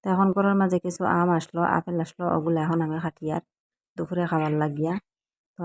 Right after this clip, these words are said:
আমগুলা ছোট ছোট আম, আর ভিতরটা খুব সুন্দর, মিঠাও, খাইতে মজা। আর আপেলটার ভিতরটা একটু নষ্ট হয়ে গেছে, ঘরে রাখার পরে আরো বেশি নষ্ট হওয়ার আরই।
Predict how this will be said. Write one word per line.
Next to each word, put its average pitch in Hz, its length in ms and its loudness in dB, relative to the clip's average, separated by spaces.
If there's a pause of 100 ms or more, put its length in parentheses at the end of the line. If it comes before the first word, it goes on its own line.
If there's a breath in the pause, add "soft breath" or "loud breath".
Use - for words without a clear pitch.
আমগুলা 196 380 2
ছোট 180 220 -6
ছোট 196 180 -4 (120)
আম, 170 200 2 (180)
আর 156 340 -2
ভিতরটা 170 360 -4
খুব 170 200 -10
সুন্দর, 170 400 -2 (100)
মিঠাও, 160 380 -2
খাইতে 156 340 -8
মজা। 156 320 -2 (180)
আর 160 200 -2
আপেলটার 170 420 -2
ভিতরটা 165 380 -4
একটু 151 200 -8
নষ্ট 156 300 -6
হয়ে 156 160 0
গেছে, 151 280 -6 (540)
ঘরে 165 200 0
রাখার 165 300 2
পরে 175 200 -2
আরো 165 160 2
বেশি 156 260 -2
নষ্ট 165 240 -2
হওয়ার 151 200 -2
আরই। 143 220 -4